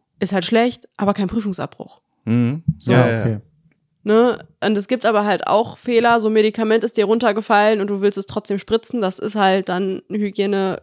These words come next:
Speaker 1: grober Patzer.
Speaker 2: Ja.
Speaker 1: Patientengefährdung und, äh,
Speaker 2: Da ist Ende dann?
Speaker 1: Dann ist Ende, Ende Gelände.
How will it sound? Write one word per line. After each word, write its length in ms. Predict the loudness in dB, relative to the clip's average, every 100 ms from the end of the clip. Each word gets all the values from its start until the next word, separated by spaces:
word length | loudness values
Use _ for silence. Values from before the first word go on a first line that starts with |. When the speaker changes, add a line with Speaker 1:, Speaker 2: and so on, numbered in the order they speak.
| -14
Speaker 1:
grober 420 | -4 0 2 0
Patzer. 500 | 0 -4 -4 -2 2
Speaker 2:
Ja. 180 | 2 -2 -10 _ -6
Speaker 1:
Patientengefährdung 1120 | -2 2 0 2 -2 0 0 2 2 0 -2
und, 420 | -4 -4 -4 -6 -4
äh, 120 | 0
Speaker 2:
Da 100 | 0
ist 100 | 0
Ende 220 | 0 0
dann? 220 | 0 -2
Speaker 1:
Dann 120 | -4 -6
ist 60 |
Ende, 280 | -6 -8 -10 -10
Ende 140 | -10
Gelände. 320 | -8 -8 -10